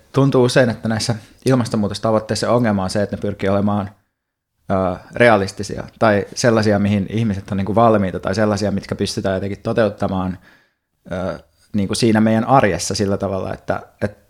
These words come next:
et ihmisillä on varaa niinku maksaa se kaksikymmentä euroa, että eihän me nyt voida laittaa sellaista lentoveroa, mikä niinku maksaa <laughs> ihmisille jotain liikaa tai, tai vähän sama tässä, niinku, että no, pyritään nyt hiilineutraaliksi sillä, että se on niinku sovitettavissa yhteen tämän meidän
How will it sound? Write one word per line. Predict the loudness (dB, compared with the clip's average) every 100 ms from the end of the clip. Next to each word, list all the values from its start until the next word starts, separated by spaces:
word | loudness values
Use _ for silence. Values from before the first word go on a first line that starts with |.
| -8
et | -4
ihmisillä | 0 0 0 2
on |
varaa | 4 6 4
niinku | 2 -2
maksaa | -4 -4 -6
se | -4
kaksikymmentä | -4 -4 -8 -8
euroa, | -6 -6
että | -4
eihän | -2
me | -2
nyt | 0
voida | 2 2
laittaa | 0 -2
sellaista | 0 0 0 0
lentoveroa, | 0 0 0 -2
mikä | -2 -2 -2 -4
niinku | -8 -12 -18 -20 -20 -14 0
maksaa | 0 2 0 2 0
<laughs> |
ihmisille | 2 0 0 2
jotain | 2 0 0
liikaa | 4 4 4 -2
tai, | 0 -2 -4 -10 -10 0
tai | 2
vähän | 4 4
sama | 4 2
tässä, | 0 -4 -4
niinku, | -2 -4
että | -2 -6 -6 -18 -12
no, | -2 -2 -4 -4
pyritään | 2 2 2 0
nyt | 4
hiilineutraaliksi | 4 6 2 2 2 0
sillä, | 2 4 4
että | 2
se | 0
on | 0
niinku | 0
sovitettavissa | 2 2 2 0 0 -2
yhteen | 0 0 0 -2
tämän | -2
meidän | 0 0 -2